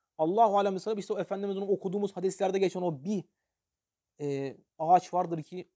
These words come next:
kat edilemez gölgesi, şu kadar gidilse bile diye bahsettiği ağaç Allahu alem bir sevap Tuğba ağacı olsa gerek kardeşler. Çünkü hadisteki ifade birbirine benziyor. Allahu alem bir sevap. Bakın şimdi çok ilginç bir şey söyleyeceğim.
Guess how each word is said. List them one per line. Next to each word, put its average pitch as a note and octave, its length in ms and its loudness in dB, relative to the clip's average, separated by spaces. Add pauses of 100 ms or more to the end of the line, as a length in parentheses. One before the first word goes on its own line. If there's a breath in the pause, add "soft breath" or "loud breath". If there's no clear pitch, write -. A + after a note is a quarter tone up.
(540)
kat D#3+ 180 -6
edilemez E3 460 2
gölgesi, C3+ 540 -6
şu - 120 -20
kadar C#3 240 -4
gidilse B2+ 420 -10
bile A2+ 220 -12 (220)
diye E3 240 2
bahsettiği F#3+ 580 2
ağaç A3 320 0
Allahu F#3+ 420 2
alem E3+ 240 0
bir G#3+ 60 -2
sevap G3+ 380 -2 (420)
Tuğba A3 540 6
ağacı F3+ 180 4
olsa F3+ 260 2
gerek C#3 220 -2
kardeşler. A2+ 380 -14
Çünkü D3+ 180 -12
hadisteki D3 500 -8 (380)
ifade D#3+ 420 0
birbirine D#3+ 480 0 (360)
benziyor. E3 440 0
Allahu E3+ 400 0
alem E3 200 0
bir D#3 60 -8
sevap. C3 260 -10
Bakın F#3+ 180 -2
şimdi F3+ 160 -4
çok G#3+ 140 -6
ilginç F#3+ 200 -6
bir - 60 -20
şey F3 100 -6
söyleyeceğim. D3+ 360 -8